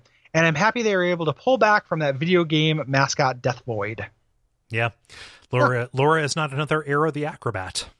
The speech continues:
Speaker 1: Yeah, she could have been.
Speaker 2: Yeah.
Speaker 1: Yeah. Well, yeah, well said. You know, and it's, it's that kind of, uh, it i-, it is hard when you're around
Speaker 2: <laughs>
Speaker 1: older boys
Speaker 2: Yep,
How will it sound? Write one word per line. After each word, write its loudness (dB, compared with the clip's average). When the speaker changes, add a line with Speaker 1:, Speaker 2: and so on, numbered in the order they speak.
Speaker 1:
Yeah, 4
she -6
could 2
have 0
been. -4
Speaker 2:
Yeah. -2
Speaker 1:
Yeah. -4
Well, 2
yeah, 0
well 4
said. 0
You 0
know, 4
and 4
it's, 0
it's 0
that 2
kind 0
of, 2
uh, 4
it 2
i-, 4
it 2
is 0
hard 2
when -4
you're 2
around 0
Speaker 2:
<laughs> -6
Speaker 1:
older 4
boys 0
Speaker 2:
Yep, -6